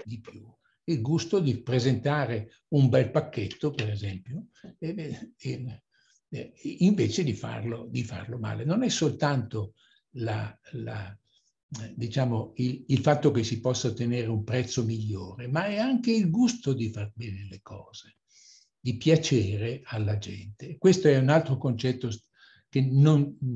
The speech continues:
non molto spesso viene ricordato di Smith e che invece è estremamente importante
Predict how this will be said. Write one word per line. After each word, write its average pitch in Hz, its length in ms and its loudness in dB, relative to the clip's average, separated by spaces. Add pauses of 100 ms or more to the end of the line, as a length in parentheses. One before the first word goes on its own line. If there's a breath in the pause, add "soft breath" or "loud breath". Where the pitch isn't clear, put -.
(560)
non 143 240 4
molto 123 260 4
spesso 110 480 -6
viene 110 300 -2
ricordato 107 640 -4
di 107 120 -6
Smith 120 360 -4
e 113 100 0
che 123 140 -4
invece 127 380 -2
è 120 40 -4
estremamente 120 760 -2
importante 110 800 -6